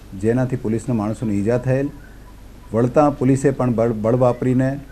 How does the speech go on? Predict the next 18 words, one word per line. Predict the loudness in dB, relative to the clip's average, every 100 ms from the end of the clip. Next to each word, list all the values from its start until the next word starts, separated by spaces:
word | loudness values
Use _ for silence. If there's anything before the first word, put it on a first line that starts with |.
| -20 -20 -20 -10
ટીયર | -2 0
ગેસના | 2 0 -2 -6
શેલ | -2 -2 -2
છોડેલા | 0 2 4 2 -2 -10 -20 -20 -20 -14 -6
અને | -4
લાઠીચાર્જ | -2 -2 -2 0 0 0
કરેલો | 0 0 2 0 -2 -10 -16 -6
અને | -6
ટોળાને | -2 0 2 0
વિખેરેલો. | 0 -4 -4 -4 -6 -12 -18 -20 -20 -20 -20 -20 -20 -20 -20 -20 -20 -20 -8
પછી | -6 0 2
વધારે | 4 6 4
પોલીસ | 4 2 2
મોકલી | 0 0 2 4
અને | 2
સિનિયર | 0 0 2 2
અધિકારીઓ | 0 0 0 2
આવીને | 0 0 0 2 0 -4